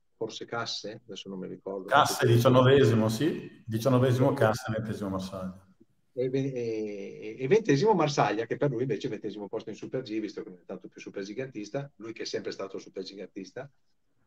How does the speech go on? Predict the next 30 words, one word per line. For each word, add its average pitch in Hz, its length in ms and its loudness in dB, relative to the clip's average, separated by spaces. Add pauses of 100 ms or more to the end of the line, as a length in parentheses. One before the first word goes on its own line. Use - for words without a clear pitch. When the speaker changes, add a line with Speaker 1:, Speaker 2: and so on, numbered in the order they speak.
Speaker 1:
eh, 92 320 -16
è 85 60 -16
arrivato 90 360 -12
anche 92 180 -12
terzo 104 300 -10
in 87 80 -12
una 82 80 -12
Coppa 90 240 -14
del 85 120 -16
Mondo 95 280 -8
e - 40 -12
ha - 40 -18
vinto 117 260 -8
anche 95 160 -10
una 87 140 -16
gara 101 180 -6
di 90 160 -12
Coppa - 300 -16
del 87 100 -12
Mondo 95 260 -14
di 85 80 -16
Super - 280 -16
G 95 140 -12
Marsaglia 92 580 -12
a - 40 -20
Beaver 87 280 -14
Creek 101 220 -10
tanti 92 280 -14
anni 123 140 -12
fa, - 240 -14